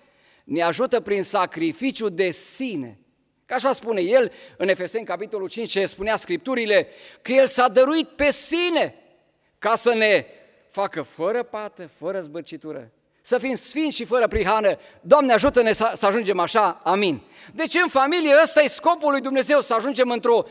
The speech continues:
părtășie desăvârșită în care să ne ajutăm unul pe celălalt Domnul să binecuvânteze această familie cu acest lucru și toate aceste familii care astăzi ascultă Evanghelia. În al doilea rând spune Scriptura în versetul unsprezece,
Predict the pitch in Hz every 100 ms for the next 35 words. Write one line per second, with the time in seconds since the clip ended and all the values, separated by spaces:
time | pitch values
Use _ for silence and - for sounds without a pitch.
0 | - - _ 254 277 - 262 - 294 277
1 | 180 156 294 269 269 269 285 240 302 311
2 | - 156 _ _ _ - 226 233 214 202
3 | 151 - _ - - 214 208 196 147 180
4 | - 226 196 143 - _ 190 185 170 156
5 | 190 165 160 - _ _ - 220 240 180
6 | 185 175 156 160 180 160 180 170 175 156
7 | 170 180 156 147 151 190 220 233 - -
8 | - - 233 240 269 226 196 220 208 202
9 | 180 196 196 170 170 185 180 160 160 -
10 | 185 180 160 165 160 175 139 107 _ _
11 | _ _ - - 226 254 330 277 294 -
12 | 294 240 220 294 262 226 240 262 240 262
13 | 226 226